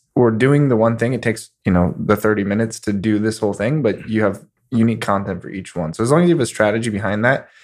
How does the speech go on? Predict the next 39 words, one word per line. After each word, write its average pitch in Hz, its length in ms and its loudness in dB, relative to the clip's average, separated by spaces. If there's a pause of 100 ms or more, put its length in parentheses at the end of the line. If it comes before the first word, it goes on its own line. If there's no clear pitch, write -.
(180)
and 113 180 4
like 113 160 2
you 113 60 -2
said, 101 200 -2
formatting 110 600 0
it 101 180 -6
the 98 80 -4
right 101 220 2
way, 95 180 0
because 95 360 -6 (460)
Instagram 110 440 0
is 98 80 -2
a 98 40 -2
much 98 200 -4
more 98 160 0
visual 98 480 0
product. 92 560 2 (340)
It 85 40 0
needs 98 180 2
to 107 60 -6
be 98 120 0
about 90 260 -2
the - 60 -10
picture. 98 640 -2 (100)
And, 92 340 0 (120)
you 87 60 -2
know, 82 200 -2 (140)
you - 140 -6
could 87 160 -4
have 92 360 -2
the 87 80 -2
picture 107 420 0
or 90 160 0
a 98 80 -2
video 98 480 0
that 87 100 -10
says 92 340 -4
something 95 260 -6
about 85 380 -4